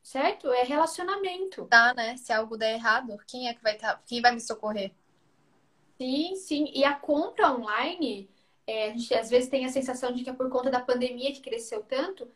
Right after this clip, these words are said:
Speaker 1: mas a tendência é que ela só cresça. E as, porque as pessoas querem economizar tempo, elas querem direcionar a energia delas pra aquilo que é importante pra elas. E elas tão tendo cada vez mais clareza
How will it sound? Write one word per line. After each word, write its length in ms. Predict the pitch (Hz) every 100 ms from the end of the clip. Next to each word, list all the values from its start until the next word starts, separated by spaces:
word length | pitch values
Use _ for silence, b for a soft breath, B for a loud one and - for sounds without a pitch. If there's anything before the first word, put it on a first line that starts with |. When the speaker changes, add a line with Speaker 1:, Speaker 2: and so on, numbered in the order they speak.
| b b
Speaker 1:
mas 220 | 254 262
a 80 | 330
tendência 480 | 349 302 277 381 339
é 20 |
que 80 | 302
ela 140 | 311
só 180 | 311 381
cresça. 640 | 381 277 277 330 - 202 - _ _ _ _ _ _ -
E 80 |
as, 120 | 269 277
porque 400 | - 370 381 285
as 120 | 277
pessoas 320 | 294 302 294
querem 240 | 302 311
economizar 640 | 302 320 294 294 269 330 -
tempo, 320 | 269 285 311
elas 280 | 247 247 -
querem 320 | 269 269 262
direcionar 580 | 269 269 269 285 247 262
a 60 |
energia 400 | 277 254 240 226
delas 400 | 202 233 277 285
pra 120 | - 262
aquilo 200 | 277 269
que 100 | 285
é 40 |
importante 800 | 294 320 339 - 277 302 427 -
pra 200 | 254 220
elas. 320 | 208 202 202
E 60 | 226
elas 180 | 233 240
tão 160 | 269
tendo 200 | 262 269
cada 200 | 262 269
vez 200 | 262 269
mais 320 | 269 285 381 -
clareza 680 | 349 262 247 294 - 220